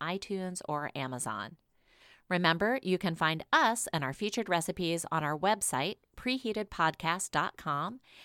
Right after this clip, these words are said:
and on Facebook, Pinterest, Instagram, and Twitter, where we're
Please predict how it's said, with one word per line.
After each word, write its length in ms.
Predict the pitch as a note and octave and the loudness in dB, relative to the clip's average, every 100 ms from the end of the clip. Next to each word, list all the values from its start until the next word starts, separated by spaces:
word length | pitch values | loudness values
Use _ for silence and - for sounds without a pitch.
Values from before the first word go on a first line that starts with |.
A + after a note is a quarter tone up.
| - - | -8 -2
and 340 | G#3+ C4 D4 - | 0 0 -2 -4
on 160 | D#3 | -4
Facebook, 560 | D3 A#3+ C4+ - C4+ - - | -2 0 0 0 -2 -2 -8
Pinterest, 540 | A#3 A3 A#3 A3+ - - _ | -4 -2 0 -2 -4 -14 _
Instagram, 640 | C#4+ D4+ - B3+ A3 G#3+ G3+ | -4 -4 -4 -2 0 -2 -2
and 260 | G3 G3+ G3+ | -2 0 -2
Twitter, 460 | - D#3 B2 A#2 - - - _ | -2 0 0 -2 -6 -20 -20 _
where 280 | E3 D#3 D#3+ - | 2 2 2 -4
we're 440 | E3 E3 E3 E3+ | -4 0 0 -2